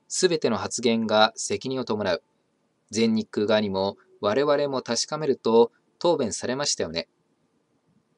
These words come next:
事実でないとバレたら、秘書のせいってそれはない。我々と言った以上、部下をかばおうよとなっておりまして。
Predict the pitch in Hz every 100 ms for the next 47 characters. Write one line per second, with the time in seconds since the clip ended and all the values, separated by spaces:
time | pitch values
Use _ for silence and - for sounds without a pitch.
0 | _ - 113 - 101 107 110 113 110 101
1 | 98 98 - _ - - 127 107 113 101
2 | - 101 101 104 - 120 123 110 98 -
3 | _ _ _ 104 117 156 156 151 156 139
4 | - 139 110 92 87 - _ _ - 117
5 | 110 90 - 101 117 143 123 117 123 90
6 | - _ - - - - - 78 - -
7 | -